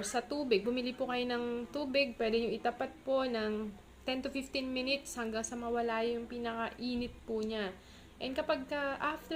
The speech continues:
fifteen minutes po na nakatapat sa tubig yung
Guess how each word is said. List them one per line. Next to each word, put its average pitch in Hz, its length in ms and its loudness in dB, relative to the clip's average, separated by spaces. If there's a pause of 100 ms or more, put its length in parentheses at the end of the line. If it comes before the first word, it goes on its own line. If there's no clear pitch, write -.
fifteen 320 400 -2
minutes 311 480 -2
po 262 160 2
na 240 160 0
nakatapat 226 480 -2
sa 226 80 -4
tubig 208 400 -4
yung 202 400 -2